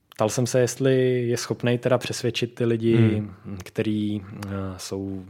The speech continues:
Speaker 1: z nějakých sociálně slabších lokalit. Myslíš si, že tady ta kampaň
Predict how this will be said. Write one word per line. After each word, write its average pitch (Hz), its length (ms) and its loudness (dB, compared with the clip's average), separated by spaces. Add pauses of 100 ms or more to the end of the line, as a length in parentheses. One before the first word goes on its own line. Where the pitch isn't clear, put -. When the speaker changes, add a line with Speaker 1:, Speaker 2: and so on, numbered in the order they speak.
(140)
Speaker 1:
z 92 100 -14
nějakých 98 400 -8
sociálně 107 420 -2
slabších - 420 -2
lokalit. 95 380 -2 (280)
Myslíš 165 300 2
si, 95 340 -2
že 98 400 -4 (220)
tady 107 200 2
ta 113 120 0
kampaň 110 540 -2